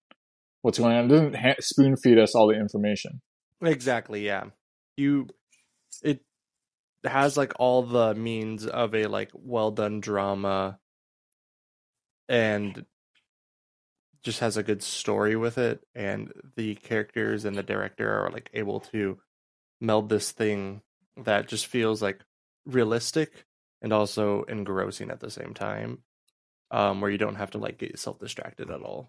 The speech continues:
Speaker 2: And so that's, that's one thing that's really nice. You don't really get uninterested in the movie while you're watching it. There's just always something coming up.
Speaker 1: It's
Speaker 2: And it
Speaker 1: extremely
Speaker 2: just
Speaker 1: w-, entertaining and
Speaker 2: nothing takes
Speaker 1: well-paced.
Speaker 2: you out of it.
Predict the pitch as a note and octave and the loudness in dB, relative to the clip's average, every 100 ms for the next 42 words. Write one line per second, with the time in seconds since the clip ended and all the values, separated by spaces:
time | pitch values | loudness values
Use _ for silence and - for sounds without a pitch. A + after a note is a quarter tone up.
0 | - A#2+ A2 G2+ A#2 C3 - - - B2+ | -16 -6 -2 0 0 -2 -4 -14 -6 -6
1 | - A2 A2+ G#2+ G2+ - _ - B2 G#2 | -4 -6 -4 -4 -6 -12 _ -6 -2 -2
2 | G2+ G2 A#2+ D3 B2+ C#3 C3 B2 A#2 - | -4 -4 0 0 4 4 6 4 2 -4
3 | - - _ _ - C3 - A2+ G#2 G#2 | -20 -20 _ _ 2 2 2 -2 -2 -2
4 | G2+ G2 F#2+ F#2+ F#2+ F#2+ F#2+ - - - | -2 -2 -4 -4 -2 -4 -4 -4 -4 -6
5 | - - G#2+ G#2 G2+ A2 G#2 G2+ G2+ G2+ | -10 -6 -6 -6 -2 -2 -2 -4 -10 -14
6 | G2+ - B2 - _ C#3 C3 C#3 - - | -14 -14 -14 -16 _ 6 10 8 6 2
7 | C#3+ D3 D#3 D3 C3+ C3 - _ - A#2 | 8 10 10 10 10 8 4 _ 0 4
8 | A2+ - A#2 A#2 A2 G#2+ G2+ G#2 G2+ A2+ | 4 6 6 6 8 8 8 6 4 2
9 | G2 G2+ - - | -2 -4 -10 -16